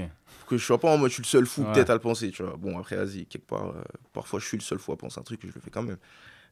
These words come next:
Speaker 1: Mais là, vas-y, j'avais quand même besoin qu'on me pousse, tu vois, sur le truc. Donc, vas-y, je l'ai fait.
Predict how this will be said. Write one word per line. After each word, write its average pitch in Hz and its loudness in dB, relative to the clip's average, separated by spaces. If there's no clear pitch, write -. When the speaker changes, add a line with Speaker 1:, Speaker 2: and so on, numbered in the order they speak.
Speaker 1:
Mais 98 2
là, 113 10
vas-y, 107 4
j'avais 151 0
quand 143 0
même 123 2
besoin 113 -2
qu'on 107 -4
me 101 -6
pousse, 101 -10
tu - -10
vois, 92 -6
sur 78 -12
le 82 -10
truc. - -14
Donc, 67 -12
vas-y, 90 -8
je - -16
l'ai 76 -10
fait. 95 -4